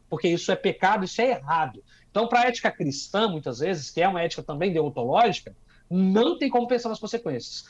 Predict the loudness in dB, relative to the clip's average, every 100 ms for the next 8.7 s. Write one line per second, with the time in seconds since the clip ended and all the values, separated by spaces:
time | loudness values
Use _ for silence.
0 | -4 2 4 6 4 4 4 2 4 4
1 | 6 4 2 2 2 4 2 0 -4 -6
2 | -6 -4 -2 -2 -4 -2 -2 -2 -4 0
3 | -2 -4 -14 _ _ -4 0 0 2 4
4 | 4 -2 _ 0 2 4 4 2 0 -6
5 | -4 -4 -4 -4 -4 -4 -6 -10 _ -6
6 | 0 0 0 -2 0 -2 0 2 2 2
7 | -2 -4 -8 -20 _ -4 4 6 8 6
8 | 6 2 2 0 4 4 4